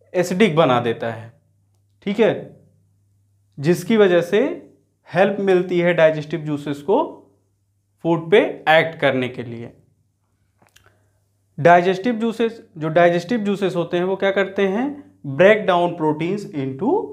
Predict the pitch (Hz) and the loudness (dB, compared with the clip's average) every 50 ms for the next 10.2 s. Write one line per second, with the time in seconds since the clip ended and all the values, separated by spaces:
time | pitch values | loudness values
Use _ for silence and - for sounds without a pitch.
0 | - - _ _ _ _ - - 160 165 151 160 160 170 175 175 170 151 127 - | -16 -20 _ _ _ _ -4 -4 -2 -2 0 2 2 2 2 2 0 -4 -4 -4
1 | - 143 135 131 127 123 - 139 123 113 - - - 143 135 127 131 127 139 135 | -4 -4 -2 -2 -4 -4 -2 -4 -4 -4 -8 -14 -14 -10 -10 -8 -6 0 2 2
2 | 135 131 135 131 131 214 214 190 180 185 165 180 175 151 147 143 143 143 151 147 | 2 2 0 -4 -2 -4 -4 -2 -2 -2 -2 -2 -4 -4 -4 -4 -4 -4 -4 -4
3 | 143 156 202 262 320 - - - - - _ - - 151 220 320 359 - - - | -2 -2 -2 -4 -4 -6 -10 -18 -20 -20 _ -6 0 2 2 2 2 -2 -8 -16
4 | - _ - 151 156 151 156 175 175 175 165 - - - 220 277 359 370 - - | -20 _ -4 -4 -2 -2 0 0 0 -2 -2 -4 -4 0 0 0 0 -2 -6 -14
5 | - _ _ - 156 165 165 - 233 294 403 392 - - - - _ _ - - | -20 _ _ -8 -6 -6 -4 -2 0 0 0 0 -4 -12 -18 -20 _ _ -2 0
6 | 170 175 175 175 190 196 208 196 - - - 156 147 143 151 165 202 311 370 370 | 2 2 2 2 4 4 4 4 2 0 -2 0 0 0 0 0 0 0 0 -2
7 | - - - - - - - 160 165 160 160 160 147 135 - - - 113 107 - | -2 -8 -14 -20 -10 0 2 4 4 4 6 4 4 4 4 0 -6 -8 -10 -10
8 | - 123 117 113 - 127 - _ _ _ _ _ _ _ _ _ _ _ _ _ | -18 -18 -20 -20 -20 -20 -20 _ _ _ _ _ _ _ _ _ _ _ _ _
9 | _ _ _ _ _ _ _ _ _ _ _ _ _ - 190 185 180 226 233 233 | _ _ _ _ _ _ _ _ _ _ _ _ _ -4 -4 2 4 4 4 4
10 | 233 - - | 0 -8 -20